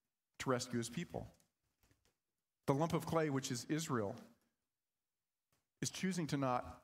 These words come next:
repent also, and God has the right and the responsibility, the authority to bring discipline. But what Paul is saying here is,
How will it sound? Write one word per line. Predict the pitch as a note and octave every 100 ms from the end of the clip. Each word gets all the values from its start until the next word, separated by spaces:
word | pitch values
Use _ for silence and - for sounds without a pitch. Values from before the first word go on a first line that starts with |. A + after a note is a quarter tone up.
| _
repent | C3 A2+ C#3+ A#2 -
also, | - B2+ - - -
and | C#3
God | C3 B2+
has | C3 A#2
the | A#2+
right | B2 B2+
and | - A#2
the |
responsibility, | A2 - A#2 A#2 B2 A2+
the | A2
authority | A2 F3+ G3+ C#3+ G#2+ - - _ _ _ _ _
to | - A#2 G#2+ D#3 - _ _ _ _ -
bring | A#2
discipline. | C#3+ - C#3 A2
But | G#2 A2
what | A#2+ A#2 -
Paul | B2+ A#2
is |
saying | - G3+ A3+
here | C3+ A2
is, | G#2